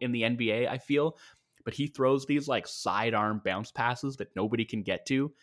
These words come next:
to get the ball to Jokic. And there were, like, a couple Nuggets games I watched last year where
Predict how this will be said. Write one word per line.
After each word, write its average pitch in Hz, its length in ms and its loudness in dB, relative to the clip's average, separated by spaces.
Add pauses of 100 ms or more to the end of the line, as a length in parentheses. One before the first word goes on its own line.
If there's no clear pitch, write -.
(140)
to 117 80 -6
get 107 160 0
the 113 80 -2
ball 107 220 0
to 101 100 -4
Jokic. 113 440 -2 (460)
And 104 300 2 (320)
there 135 80 6
were, 160 60 10
like, 170 100 6
a 160 60 -4
couple 151 300 2
Nuggets 110 300 2
games 110 200 0
I 101 80 2
watched 90 260 0
last 117 220 -2
year 139 120 2
where 98 360 2